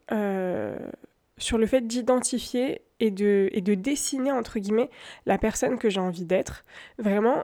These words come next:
dans ses moindres habitudes, pour en fait identifier ces habitudes-là et pouvoir les intégrer petit à petit à la personne que je suis. Et du coup, euh, grâce à des petites habitudes qui vont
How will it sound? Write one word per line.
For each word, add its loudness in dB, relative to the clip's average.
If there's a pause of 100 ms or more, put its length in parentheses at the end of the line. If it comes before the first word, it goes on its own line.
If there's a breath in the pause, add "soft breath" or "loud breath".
dans -2
ses 2
moindres 4
habitudes, -2 (560 loud breath)
pour 0
en 6
fait 0 (160)
identifier 2
ces -4
habitudes-là 0
et -2
pouvoir 0
les 4
intégrer 0
petit -4
à 6
petit -2 (440 loud breath)
à 2
la 2
personne 0
que -2
je 0
suis. -4 (500 loud breath)
Et 2 (100)
du -2
coup, 4 (260)
euh, 2 (140)
grâce 0
à 2
des 2
petites -4
habitudes 2 (580 soft breath)
qui -4
vont 2